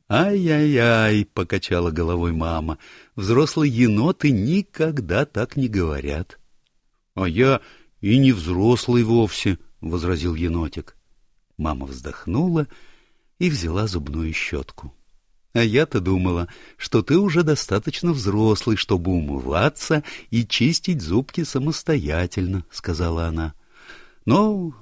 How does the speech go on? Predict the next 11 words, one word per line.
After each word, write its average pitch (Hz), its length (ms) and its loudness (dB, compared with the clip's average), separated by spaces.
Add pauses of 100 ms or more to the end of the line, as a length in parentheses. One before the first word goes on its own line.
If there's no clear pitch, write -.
раз 95 360 0
так, - 320 0
я 131 200 4
сама 151 440 2
умою 131 400 4
тебе 87 260 0
мордочку, 85 680 -2 (220)
как - 220 -2
малышу». 185 500 -2 (540)
Енотик 69 680 -4
встрепенулся. 76 920 -4